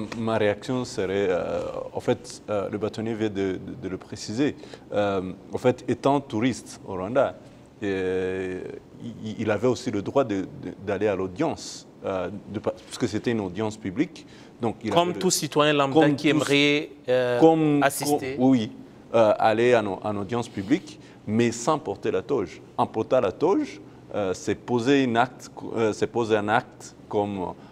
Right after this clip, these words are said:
Speaker 1: avocat, ce qui, ce qui est, euh, piétiner, euh, les procédures. Et, et je crois que, euh, c'est là où il, il a outrepassé. Si Rusesabagina, par exemple, euh, euh, aurait été,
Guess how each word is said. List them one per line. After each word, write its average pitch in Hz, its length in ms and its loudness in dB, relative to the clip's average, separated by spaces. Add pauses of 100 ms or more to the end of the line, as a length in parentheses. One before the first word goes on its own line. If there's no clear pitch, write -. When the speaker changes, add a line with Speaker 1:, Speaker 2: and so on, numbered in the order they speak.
(120)
Speaker 1:
avocat, 92 1160 0
ce - 180 -6
qui, 92 720 -10
ce 107 160 -10
qui 95 280 -6
est, 92 200 -2
euh, 95 160 0
piétiner, 95 640 -6
euh, 85 360 -8 (440)
les 92 60 -6
procédures. 113 600 -2 (400)
Et, 95 340 0 (340)
et 104 80 -4
je 95 100 -4
crois 127 240 4
que, 113 400 -2
euh, 98 100 -2
c'est - 160 -4
là 104 140 4
où 104 180 0
il, 90 180 -8 (120)
il 92 100 -4
a 95 80 2
outrepassé. 95 600 -4 (140)
Si - 260 -4
Rusesabagina, 127 760 2
par 117 180 2
exemple, 107 380 -2 (160)
euh, 107 200 6 (280)
euh, 110 260 2 (420)
aurait 113 320 6
été, 120 380 0